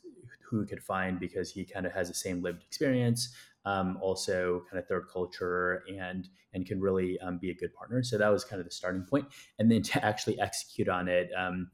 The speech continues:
I think we sent, we found a friend of a friend of a friend who knew his agent or who knew him. And we sent, uh, we sent a package to him.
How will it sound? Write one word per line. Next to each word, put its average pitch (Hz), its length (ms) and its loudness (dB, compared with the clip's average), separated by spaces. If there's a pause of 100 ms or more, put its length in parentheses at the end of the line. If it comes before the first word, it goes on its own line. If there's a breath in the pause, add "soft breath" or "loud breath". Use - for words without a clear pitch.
(320 soft breath)
I - 20 -2
think 98 280 0
we 101 100 2
sent, 95 420 -2 (400)
we 101 100 -2
found 104 240 2
a 101 60 6
friend 98 280 2
of 92 100 2
a 87 40 2
friend 90 460 0
of 90 140 -6
a 85 60 2
friend 87 500 -2
who 92 180 -2
knew 90 600 0 (320)
his 90 240 -4
agent 90 400 -2
or 87 140 -2
who 90 160 -6
knew 87 200 -4
him. 87 280 -6
And 90 160 -8
we 87 80 -8
sent, - 480 -6 (100)
uh, 87 340 -2
we 95 60 -4
sent 90 220 -4
a - 20 -2
package - 400 -4 (100)
to 95 60 -6
him. 87 300 -4